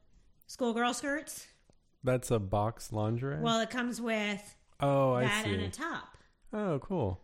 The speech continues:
Speaker 1: Or, like, w-, I bought two schoolgirl ones 'cause I, I guess I have a schoolgirl fetish. And one of them came with a little tie.
Speaker 2: Yeah. It's like
Speaker 1: It's
Speaker 2: a Velcro.
Speaker 1: Yeah.
Speaker 2: It's
Speaker 1: It's
Speaker 2: kind of like a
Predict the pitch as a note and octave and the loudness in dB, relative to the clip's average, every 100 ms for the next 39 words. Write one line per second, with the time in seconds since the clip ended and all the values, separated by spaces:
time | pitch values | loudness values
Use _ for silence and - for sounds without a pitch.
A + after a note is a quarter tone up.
0 | - A3+ A3 G#3 A3+ G#3+ A3 A3 F#3 - | -8 -4 -4 -4 -6 -4 -2 -2 -2 -2
1 | E4 D#4 C4 A#3+ A3 A3 B3 A3 G3+ F3+ | 0 2 2 2 0 0 -2 -2 -2 -2
2 | F3 E3 F3+ F3 G3 F#3 D#3+ F#3 F#3 - | -4 -6 -8 -10 -10 -10 -10 -10 -10 -12
3 | F3+ F3+ G3 A3 F3+ - G3 G#3+ A#3 A#3+ | -14 -10 -8 -8 -8 -10 -8 -8 -8 -10
4 | A3+ - - - G3+ A3+ C4+ A3+ G3+ G3+ | -10 -16 -20 -12 -6 -2 -2 -2 -4 -6
5 | G#3+ G3 G3 G3 - _ _ - - G#3 | -6 -4 -6 -6 -12 _ _ -20 -12 -8
6 | G#3+ G#3+ G#3+ B3 F#3+ E3+ - _ _ _ | -6 -6 -8 -10 -10 -12 -16 _ _ _
7 | _ _ _ _ - C#3+ B2 A#2+ B2 - | _ _ _ _ -2 2 2 0 -4 -12
8 | _ - C3+ B2 C3 A2+ A2+ G#2 A2+ G#2+ | _ -8 -4 0 2 4 4 4 0 0
9 | B2 A#2 A2+ A#3 B3+ A3 G3+ G3 F3 - | 0 2 2 0 -2 0 0 -2 -6 -16
10 | _ _ _ - - _ - A#2 - C#3+ | _ _ _ -20 -20 _ -10 -10 -6 -2
11 | C3 A#2+ A2 A2+ G#2+ G#2+ F#2+ F#2 | 0 0 0 0 0 -2 -2 -2